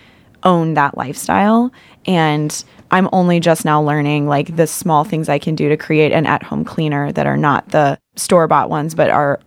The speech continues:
made up of all of the ingredients I have somewhere in my house. If I just have some essential oils and I have some fresh citrus and some, you know, distilled vinegar or whatever, like, it can be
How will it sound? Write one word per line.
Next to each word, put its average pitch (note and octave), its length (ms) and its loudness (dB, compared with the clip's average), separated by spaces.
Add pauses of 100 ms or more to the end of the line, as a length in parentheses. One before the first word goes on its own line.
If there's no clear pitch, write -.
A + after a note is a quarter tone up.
(100)
made E3+ 240 2
up D#3 120 -4
of D3+ 100 -2
all D3+ 200 4
of D3 100 -4
the D3+ 100 -4
ingredients D3+ 440 -4
I D#3 40 -4
have C#3 380 -2
somewhere D#3+ 300 -4
in D3 80 -2
my C#3+ 120 -2
house. E3+ 320 -4
If - 100 -10
I D3+ 80 -4
just D3 200 -6
have D#3 180 -4
some D#3+ 140 -4
essential D#3+ 360 -4
oils D#3 380 0
and C#3+ 80 -4
I D#3+ 60 -2
have E3 220 -2
some D#3+ 240 -4 (300)
fresh - 280 -2
citrus D3 500 -4
and D3+ 140 -6
some, D#3 200 -8
you F#3+ 80 2
know, C#3+ 140 2
distilled D#3 380 0
vinegar D#3 320 2
or D3+ 60 4
whatever, D#3+ 420 4
like, D3 180 0
it D#3+ 100 -4
can D#3+ 220 -4
be D3+ 400 0